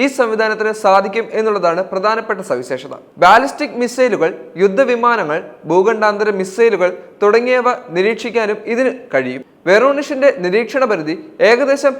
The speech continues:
പതിനായിരം കിലോമീറ്ററായി വർദ്ധിപ്പിക്കാനും സാധിക്കുന്നുണ്ട്. എങ്കിലും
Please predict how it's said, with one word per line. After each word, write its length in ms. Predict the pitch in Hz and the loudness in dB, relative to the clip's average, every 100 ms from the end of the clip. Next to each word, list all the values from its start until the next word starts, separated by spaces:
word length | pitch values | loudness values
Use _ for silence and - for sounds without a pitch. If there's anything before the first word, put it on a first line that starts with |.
| - | 2
പതിനായിരം 480 | 196 214 247 254 247 | 2 2 0 0 -2
കിലോമീറ്ററായി 580 | 233 226 233 233 226 214 - | 0 0 0 -2 0 -2 0
വർദ്ധിപ്പിക്കാനും 640 | 160 175 202 220 226 220 220 - | 0 0 -4 -2 -2 -2 -4 -4
സാധിക്കുന്നുണ്ട്. 540 | 131 131 127 123 120 - - | -4 -2 -6 -12 -14 -18 -6
എങ്കിലും 360 | 151 185 214 | -2 0 2